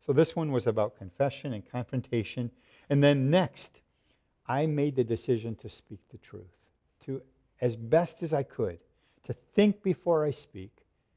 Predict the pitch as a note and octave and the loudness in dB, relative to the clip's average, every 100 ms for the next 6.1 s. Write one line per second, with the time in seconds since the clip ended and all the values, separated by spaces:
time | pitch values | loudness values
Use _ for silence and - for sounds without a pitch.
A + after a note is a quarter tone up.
0 | _ _ _ _ - A#2+ - - B2 - | _ _ _ _ -10 -10 -8 -6 -6 -8
1 | _ - - - D3+ B2+ A2 - - E2+ | _ -18 -10 2 4 4 2 -2 -6 -8
2 | - _ _ _ _ _ _ _ B2+ B2+ | -10 _ _ _ _ _ _ _ -8 -4
3 | B2 A2 _ _ - C3 E3 G#3+ - - | -4 -8 _ _ -4 2 4 4 0 -6
4 | - D3+ A#2+ G2+ - A2 F2+ F2 F2+ F2 | 4 6 6 2 0 -4 -4 -8 -8 -8
5 | A2 A#2 G#2+ - - B2+ C3 C#3 D3 C3+ | -6 -4 -4 -6 -6 0 2 2 2 -2